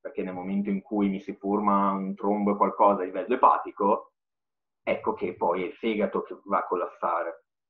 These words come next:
Nel momento in cui mi si forma un trombo a livello, a livello renale e tutto, ecco che poi sono i reni che mi vanno a collassare, e così via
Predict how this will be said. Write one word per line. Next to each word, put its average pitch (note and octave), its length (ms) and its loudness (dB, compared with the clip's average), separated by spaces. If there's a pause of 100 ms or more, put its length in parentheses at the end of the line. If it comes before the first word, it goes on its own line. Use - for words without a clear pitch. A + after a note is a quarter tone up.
(100)
Nel G2+ 160 -4
momento F#2+ 340 -6
in G2+ 140 -2
cui G2 160 -2
mi F#2+ 100 -2
si - 160 -12
forma G2 300 -4
un F#2+ 100 -8
trombo G2+ 460 2
a F#2 40 4
livello, F#2 1160 2
a F2 60 -4
livello G2 320 -2
renale G2 500 -2
e - 80 -2
tutto, - 640 0 (100)
ecco - 260 -4
che G#2 100 -8
poi - 160 -4
sono - 180 -12
i F2 80 -6
reni A#2+ 300 -2
che F#2+ 100 -18
mi F#2 80 -14
vanno - 240 -6
a - 60 -14
collassare, E2 800 -6 (560)
e - 380 0 (100)
così C3+ 280 -2
via F#2 380 -4